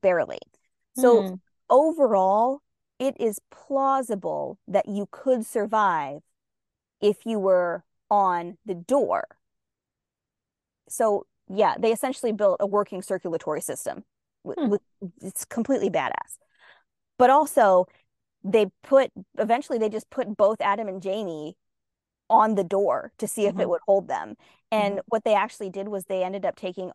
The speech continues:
Speaker 1: off one of their life jackets and putting it under the door to give
Speaker 2: Mm-hmm.
Speaker 1: it more buoyancy, and then it
Speaker 2: Mm-hmm.
Speaker 1: would hold both of them.
Speaker 2: Mm-hmm.
Speaker 1: But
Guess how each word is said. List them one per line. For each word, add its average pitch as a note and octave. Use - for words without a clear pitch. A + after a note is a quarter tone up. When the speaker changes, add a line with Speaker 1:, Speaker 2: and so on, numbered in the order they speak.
Speaker 1:
off F3
one F3+
of F#3
their E3+
life D#3+
jackets A#3
and F3
putting F#3+
it F#3+
under F#3
the G#3+
door A#3+
to F3+
give F3
Speaker 2:
Mm-hmm. F3+
Speaker 1:
it -
more F3+
buoyancy, G#3+
and A3
then A#3+
it -
Speaker 2:
Mm-hmm. F#3
Speaker 1:
would -
hold A#3+
both C4+
of D#4
them. E4+
Speaker 2:
Mm-hmm. F#3
Speaker 1:
But A3+